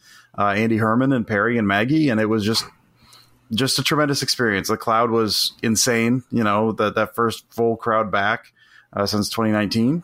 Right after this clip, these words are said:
Um, tremendous experience. Just had an absolute blast. I'm, I am absolutely exhausted, uh, from driving all day today, but, uh, yeah, it, it was just,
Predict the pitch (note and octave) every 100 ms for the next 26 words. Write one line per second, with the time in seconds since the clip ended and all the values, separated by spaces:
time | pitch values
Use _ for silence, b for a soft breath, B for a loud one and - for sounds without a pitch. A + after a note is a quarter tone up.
0 | - A2 A2 A2 A2 G2+ b b b b
1 | - - C3 D3 D3+ C#3+ C3+ C3 C#3+ C#3
2 | C3 A2 A#2+ A2 A2 A#2 A2 B2 G#2 G#2+
3 | G#2 A#2+ - G#2+ G#2+ G#2 A2 A2 A2 G#2
4 | A2 G#2 A#2 G#2+ G#2 G#2+ A2 - E3 F3+
5 | B B B - G2+ G#2 G#2 G#2 A2 G#2
6 | G#2+ G#2+ G#2 G#2 G#2+ G2+ G#2+ A2 E3 -
7 | A2+ A2 A2 G#2+ G#2 G2+ _ _ _ A#2
8 | F2+ G2 E2+ A2 G#2+ G2+ G#2+ -